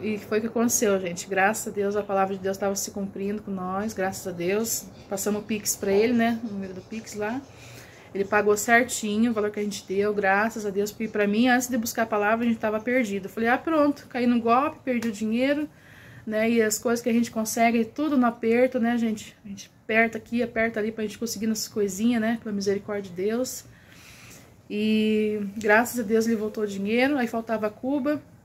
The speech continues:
Aí a cuba já não tava nem na empresa mais, a cuba, minha cuba sumiu, né?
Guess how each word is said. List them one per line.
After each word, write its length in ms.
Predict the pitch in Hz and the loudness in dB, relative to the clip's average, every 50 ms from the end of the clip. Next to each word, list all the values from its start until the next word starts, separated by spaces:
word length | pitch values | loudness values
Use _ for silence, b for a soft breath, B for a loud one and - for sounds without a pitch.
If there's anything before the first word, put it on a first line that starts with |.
| - - - - | -20 -20 -12 -4
Aí 160 | 208 208 214 | 0 2 4
a 120 | 226 226 | 4 2
cuba 320 | 220 - 247 240 202 226 220 | 2 -2 -6 -4 -2 0 0
já 120 | 233 220 | 2 2
não 80 | 220 220 | 0 2
tava 220 | 220 220 214 220 | 0 0 0 2
nem 140 | 220 233 262 | 2 4 4
na 60 | 285 | 4
empresa 420 | 277 254 - 240 240 233 226 226 220 | 4 4 2 2 2 2 2 2 0
mais, 280 | 214 214 226 240 226 | 2 2 2 2 0
a 60 | 233 | -2
cuba, 300 | 226 - 233 214 196 220 | -6 -8 -10 -10 -6 -4
minha 120 | 220 220 214 | -4 -4 -4
cuba 240 | - - 208 214 220 | -4 -6 -8 -6 -6
sumiu, 540 | - - 233 208 208 214 233 269 311 320 - - - - - - - | -4 -4 -4 -2 -2 -2 -2 -2 -2 -4 -8 -10 -20 -20 -18 -12 -8
né? 240 | 208 214 233 285 | -4 -2 0 -2